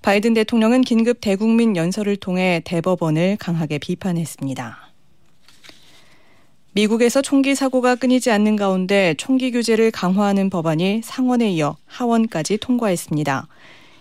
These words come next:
이번 법안은 미국에서 열여덟 살에서 스물한 살이 총기를 구매할 때 신원조회를 위해 미성년 범죄와 기록을 제공할 수 있도록 한 내용을 담았습니다.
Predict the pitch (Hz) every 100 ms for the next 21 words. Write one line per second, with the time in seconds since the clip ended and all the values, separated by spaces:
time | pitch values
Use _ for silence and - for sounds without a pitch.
0 | - 196 208 208 208 190 196 220 160 -
1 | 185 170 220 240 240 233 240 226 190 202
2 | 180 160 208 - 214 202 208 208 214 247
3 | 240 220 214 190 233 - 262 247 233 226
4 | 185 180 156 - 170 143 - - - -
5 | 262 247 233 214 220 214 175 175 196 196
6 | 165 170 190 226 220 214 214 - 165 180
7 | 180 180 180 180 160 151 208 - 180 202
8 | 185 - 165 - 190 185 196 185 151 151
9 | 165 190 165 156 - 139 135 131